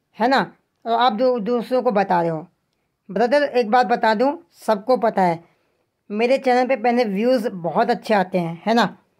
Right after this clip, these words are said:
लेकिन आज से दो हज़-, दो साल पहले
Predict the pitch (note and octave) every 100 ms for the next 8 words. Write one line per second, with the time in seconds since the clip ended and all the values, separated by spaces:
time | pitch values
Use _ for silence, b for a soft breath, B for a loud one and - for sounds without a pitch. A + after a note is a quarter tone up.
0 | _ _ _ - A#3 - D#4 B3 F3+ -
1 | _ _ - A3 B3 C4+ A#3 A#3+ A#3+ A3
2 | - G#3+ F#3+ B3 B3 A#3 A3+ G3 G3